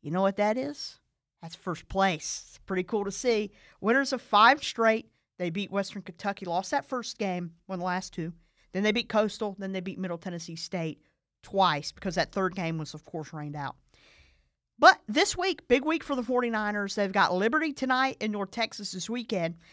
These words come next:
We're gonna preview both of these teams, kinda look ahead to these matchups. Uh, for Liberty, Rachel Crane leads the team. She bats three forty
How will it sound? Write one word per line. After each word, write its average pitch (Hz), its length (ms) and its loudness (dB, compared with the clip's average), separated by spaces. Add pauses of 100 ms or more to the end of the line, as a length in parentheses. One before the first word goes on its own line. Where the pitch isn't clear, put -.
(180)
We're 240 120 2
gonna 285 160 6
preview 233 440 -2
both 185 400 2
of 269 80 -8
these 311 240 -6
teams, 214 560 -6 (400)
kinda 202 140 -2
look 202 140 -6
ahead 196 180 -2
to 180 60 -4
these 170 180 -6
matchups. 180 640 -6 (400)
Uh, 202 200 4
for 233 180 0
Liberty, 254 380 0
Rachel 226 440 2
Crane 202 680 0 (220)
leads 208 580 -4 (100)
the 170 120 -10
team. 156 340 -8 (340)
She - 140 -4
bats 233 360 6
three 302 180 0
forty 277 560 -2